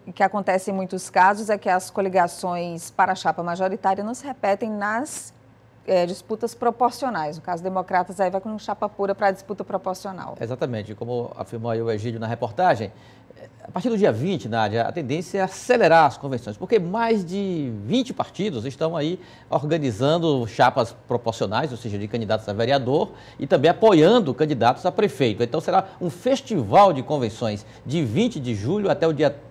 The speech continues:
Speaker 2: cinco de agosto, e eu soube até que os, os partidos maiores deve, devem realizar as convenções a partir do dia vinte e oito e o dia trinta de julho, comecinho de agosto, exatamente para dar tempo já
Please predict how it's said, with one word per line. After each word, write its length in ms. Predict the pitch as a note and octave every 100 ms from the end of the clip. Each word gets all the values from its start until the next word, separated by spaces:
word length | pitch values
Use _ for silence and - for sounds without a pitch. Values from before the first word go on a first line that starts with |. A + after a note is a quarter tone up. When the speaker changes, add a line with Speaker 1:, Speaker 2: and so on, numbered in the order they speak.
| -
Speaker 2:
cinco 420 | - - A#3+ -
de 80 | A#2+
agosto, 480 | G#2 G#2+ E3 - G3 - - -
e 80 |
eu 100 | F3
soube 260 | E3+ F3+ D3
até 240 | C3+ D#3+
que 160 | E3 F3
os, 340 | - C#3 C3+ B2+
os 180 | B2+ -
partidos 420 | C#3 - C#3+ A#2
maiores 600 | C3 B2+ C3+ A#2+ G2 - - - -
deve, 440 | C#3 D3+ B2+ A#2+
devem 300 | A2+ D#3+ C3+
realizar 440 | A#2+ C3+ A#2+ G#2 B2
as 100 | G3+
convenções 400 | C3+ A#2 G#2+ B2+
a 60 |
partir 340 | A#2+ D3+ - D#3+
do 120 | C#3
dia 180 | A2+ C3
vinte 240 | A#2+ C3
e 60 | A2
oito 520 | C3+ E3 C#3+ A#2 G#2+ - -
e 220 | A#2+ B2 -
o 280 | A2 A2 G#2+
dia 140 | B2+
trinta 480 | B2 - G3+ - B2+
de 140 | A2+ A2+
julho, 400 | B2 F#3 D#3 - - -
comecinho 460 | E3+ C3+ - E3
de 80 | C3+
agosto, 380 | D3+ C#3 D#3+ D#3
exatamente 380 | D#3+ F#3 D#3+ D#3
para 120 | F3
dar 140 | E3+
tempo 340 | - D3 D3+ D3
já 160 | D3+